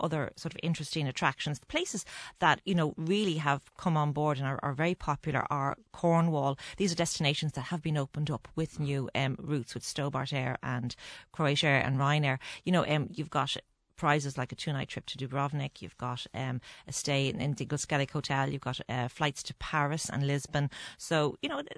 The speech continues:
pop along there. I think that one is free as well. So, you know, that,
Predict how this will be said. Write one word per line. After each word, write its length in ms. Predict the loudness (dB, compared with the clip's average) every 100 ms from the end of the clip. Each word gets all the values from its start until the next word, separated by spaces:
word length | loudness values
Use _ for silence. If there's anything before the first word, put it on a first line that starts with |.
| -12
pop 200 | -8 -4
along 280 | 2 2 2
there. 160 | 2 0
I 60 |
think 240 | -2 -8 -6
that 120 | 2
one 60 |
is 120 | 2 0
free 360 | -6 -4 -2 -2
as 120 | -2
well. 380 | 2 2 2 0
So, 260 | 0 -2 -2 -12 -2
you 60 |
know, 80 | 0
that, 320 | 0 0 0